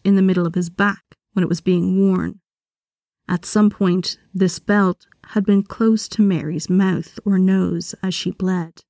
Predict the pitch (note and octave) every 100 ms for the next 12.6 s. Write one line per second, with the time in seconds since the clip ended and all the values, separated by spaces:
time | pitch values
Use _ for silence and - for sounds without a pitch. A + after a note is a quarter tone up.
0 | _ _ _ _ _ _ _ _ _ _
1 | _ _ _ _ _ _ - A#3+ A3+ -
2 | C#4 C4+ - C4+ B3+ G#3 - G#3 F#3+ F3+
3 | D#3 G3 F#3+ - F#3 F3+ - G#3+ G3+ G3
4 | F3+ F3+ F3+ F3 F3 E3 E3 E3+ _ _
5 | _ _ - G3+ F#3+ - - F#3+ - F3+
6 | - F#3+ F#3+ F3+ F#3 F#3 F3 F3+ _ _
7 | _ _ - G3 G#3+ A3 A3 A3+ A3+ A3+
8 | A3 G3 F#3+ F#3 F#3 - E3+ E3+ F3+ F3+
9 | F3 - F#3 - G3+ G3+ G3+ F#3+ F#3 -
10 | E3+ E3 E3 E3 F#3+ F3+ D2 - - G3+
11 | G3 - G3 G3 G3 F#3 F#3 - F#3 E3
12 | - - F3+ F3 E3+ -